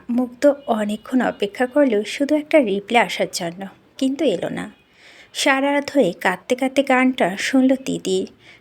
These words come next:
শুনতে শুনতে ভেবেছিল ওদের প্রথম পরিচয়ের কথা। আহা, কি মিষ্টি না ছিল মুহূর্তগুলো। তিতিরের সাথে মুগ্ধ পরিচয়টা খুব অন্যরকমভাবে হয়।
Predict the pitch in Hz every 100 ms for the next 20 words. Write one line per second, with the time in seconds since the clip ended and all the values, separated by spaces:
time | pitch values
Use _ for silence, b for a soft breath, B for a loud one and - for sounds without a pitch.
0 | - - 269 269 294 285 294 269 294 247
1 | 254 269 - 226 185 196 - - - 247
2 | 254 254 - 233 - 262 254 254 254 262
3 | 285 254 180 - - - - 226 220 -
4 | _ - 294 226 180 180 - - 269 262
5 | 254 - 262 262 247 196 175 - 196 208
6 | 233 339 - 285 294 320 339 - 311 240
7 | - 269 269 269 277 269 208 202 208 254
8 | 254 190 233 - - 294 262 - 254 247
9 | 262 262 254 262 240 214 - 190 - 202